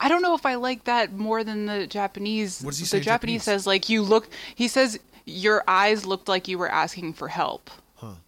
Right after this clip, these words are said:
Speaker 1: Is, is what it says in Japanese, instead of him saying, "I couldn't stand there and watch you die." In, like, in the Japanese version, it's not about, like, Deku feeling that sense of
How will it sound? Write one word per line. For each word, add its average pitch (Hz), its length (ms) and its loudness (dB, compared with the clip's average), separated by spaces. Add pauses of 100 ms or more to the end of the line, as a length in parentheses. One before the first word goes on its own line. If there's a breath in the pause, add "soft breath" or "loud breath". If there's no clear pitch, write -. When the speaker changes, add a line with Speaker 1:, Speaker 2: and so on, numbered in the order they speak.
Speaker 1:
Is, 170 380 -4
is 185 180 0
what 185 160 4
it 139 80 2
says 190 220 2
in 180 80 -4
Japanese, 175 640 0
instead 190 340 0
of 190 80 -2
him 190 160 -2
saying, 185 340 0
"I 175 100 2
couldn't 196 340 -4
stand 185 220 -6
there 180 100 -2
and 170 60 -4
watch 190 220 -2
you 185 60 -8
die." 175 500 2 (540 loud breath)
In, 214 320 0
like, 196 200 0
in 208 120 -2
the 202 80 -2
Japanese 233 480 0
version, 214 340 -2 (400)
it's 208 220 4
not 208 400 4 (180)
about, 196 400 4
like, 175 420 0 (640)
Deku 214 420 2
feeling 190 340 0
that 180 180 -4
sense 180 320 -2
of 175 280 -4